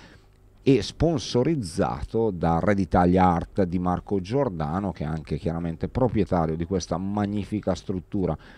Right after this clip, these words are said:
voluto fortemente nell'organizzazione da Rocco Summa, da Giuseppe De Luca, un po' Deus Machina del-,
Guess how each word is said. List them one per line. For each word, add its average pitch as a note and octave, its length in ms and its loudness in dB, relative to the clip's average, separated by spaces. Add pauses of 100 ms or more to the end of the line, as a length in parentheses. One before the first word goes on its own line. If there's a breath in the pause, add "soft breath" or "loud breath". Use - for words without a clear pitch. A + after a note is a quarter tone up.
(160 loud breath)
voluto C3+ 400 4
fortemente D3+ 680 0
nell'organizzazione G2 1300 -2
da F#2+ 300 4
Rocco A#2 360 -2
Summa, G#2 680 -4 (320 loud breath)
da F2+ 180 2
Giuseppe A2+ 500 2
De G#2 100 4
Luca, A2 420 4
un F2+ 140 2
po' G#2+ 160 0
Deus G2 320 4
Machina G2+ 400 0
del-, F#2 400 4